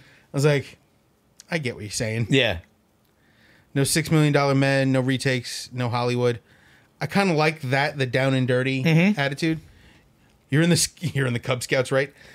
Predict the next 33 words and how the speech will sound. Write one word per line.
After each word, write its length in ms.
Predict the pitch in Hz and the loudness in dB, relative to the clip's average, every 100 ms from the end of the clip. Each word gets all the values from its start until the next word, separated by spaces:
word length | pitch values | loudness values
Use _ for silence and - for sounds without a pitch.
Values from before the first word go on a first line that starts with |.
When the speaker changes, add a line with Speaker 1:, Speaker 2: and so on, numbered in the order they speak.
| - | -10
Speaker 1:
Have 100 | - | 0
I 60 | 226 | 0
ever 80 | 277 | 4
told 200 | 233 214 | 4 4
you 40 | 208 | 4
my 100 | 202 | 2
theory 180 | 208 196 | 2 2
about 140 | 180 | 0
the 60 | - | 0
Cub 160 | 180 | 0
Scouts? 360 | - 180 175 - | 2 0 0 0
Speaker 2:
No. 260 | 117 101 104 - _ _ _ | 0 0 -2 -14 _ _ _
Speaker 1:
Uh, 460 | 139 135 131 131 120 - | -2 0 2 0 -2 -4
Speaker 2:
I 80 | 107 | -4
don't 100 | 80 | -2
think 160 | 101 | -2
so. 180 | 101 82 - _ _ _ _ _ _ | -2 -6 -10 _ _ _ _ _ _
Speaker 1:
so 220 | - 190 175 | -4 0 0
they, 240 | 175 160 | 0 -4
they, 280 | 165 165 160 - | -4 -4 -4 -4
they 180 | 156 | -4
teach 300 | 156 220 202 | -2 -2 -2
people 240 | - 185 151 | -2 0 0
glamping 540 | 143 151 156 202 214 - _ _ _ _ _ _ _ _ _ _ _ | 2 0 2 0 -2 -6 _ _ _ _ _ _ _ _ _ _ _
instead 260 | 147 127 151 | -6 -2 -2
of 80 | 139 | 0
camping. 440 | 170 156 190 196 - 151 | 0 2 0 -2 -2 2
Speaker 2:
Okay, 340 | 160 123 127 | 2 2 0
they 120 | - 107 | -2 2
Speaker 1:
Like, 40 | 113 | 4
Speaker 2:
do? 200 | 226 226 _ _ | 2 0 _ _
Speaker 1:
I, 280 | 151 165 175 151 | 0 2 0 0
I've, 360 | 156 147 143 | 0 0 -2